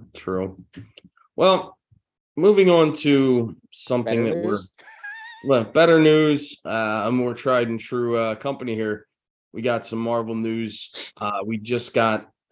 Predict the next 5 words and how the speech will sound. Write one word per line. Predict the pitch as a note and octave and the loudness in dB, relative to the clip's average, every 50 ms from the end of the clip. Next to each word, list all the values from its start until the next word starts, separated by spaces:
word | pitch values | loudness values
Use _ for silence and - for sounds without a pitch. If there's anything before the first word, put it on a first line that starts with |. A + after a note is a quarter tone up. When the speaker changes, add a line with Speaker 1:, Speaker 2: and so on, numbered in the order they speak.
| _ _ _ _ _ _ - _ | _ _ _ _ _ _ -20 _
Speaker 1:
some | - - A2 A2 E2+ | -14 -10 -8 -6 -6
information | A2+ A2+ - A2 A2 A#2 A2 G2+ - G2+ F#2+ | -6 -6 -4 -2 0 0 0 0 -2 -6 -10
today | F#2+ - - C3 C3+ C3 B2+ A#2 | -10 -6 -2 2 2 4 4 2
saying | A#2 - A2+ A2 A2 G#2+ G#2+ G#2+ | 0 0 0 0 0 0 0 0
that | G#2+ G2+ - | 0 -2 -4